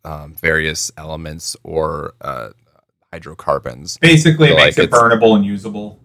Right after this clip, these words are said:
Speaker 2: like, within a certain
Speaker 1: Yeah,
Speaker 2: range.
Speaker 1: yeah, it's, it's just some proportion of carbon, hydrogen, nitrogen, oxygen, and sulfur, and, uh, and whatnot, and et cetera.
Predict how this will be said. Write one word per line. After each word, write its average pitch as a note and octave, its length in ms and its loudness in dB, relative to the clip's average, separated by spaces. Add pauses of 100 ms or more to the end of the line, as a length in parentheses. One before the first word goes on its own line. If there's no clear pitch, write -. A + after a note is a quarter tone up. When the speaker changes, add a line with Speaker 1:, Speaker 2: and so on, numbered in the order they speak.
Speaker 2:
like, G#2+ 240 -8
within A2 280 2
a G#2 60 0
certain G#2+ 320 -4
Speaker 1:
Yeah, C3+ 320 6
Speaker 2:
range. F#2 100 2
Speaker 1:
yeah, G2+ 180 4
it's, - 260 -4 (240)
it's B2+ 160 2
just F3 180 4
some D#3 160 4
proportion G#2+ 540 2
of F2 80 -14
carbon, F#2+ 340 -2
hydrogen, E2+ 440 -4
nitrogen, E2 420 -2
oxygen, E2 340 -2
and E2+ 80 -12
sulfur, E2 400 0
and, D#2+ 200 -10 (160)
uh, - 220 -10 (100)
and D#2 200 -2
whatnot, C#2 640 0
and C#2 160 -8
et A1 180 -8
cetera. D2 460 2